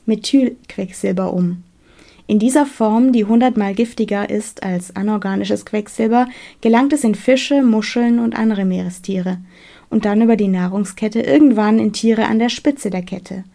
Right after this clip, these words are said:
Raubfische, Greif- und Wasservögel, Otter, Robben und nicht zuletzt in den Menschen.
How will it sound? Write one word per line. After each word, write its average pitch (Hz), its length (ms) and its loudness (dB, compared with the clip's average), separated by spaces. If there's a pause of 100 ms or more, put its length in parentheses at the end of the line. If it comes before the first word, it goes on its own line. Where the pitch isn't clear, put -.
(300)
Raubfische, 226 640 0
Greif- 190 380 -4
und 185 120 -4
Wasservögel, 202 680 -2 (420)
Otter, 294 340 2
Robben 220 440 4 (180)
und 208 100 0
nicht 208 240 0
zuletzt 202 540 -4
in 196 120 -4
den 208 140 0
Menschen. - 440 -6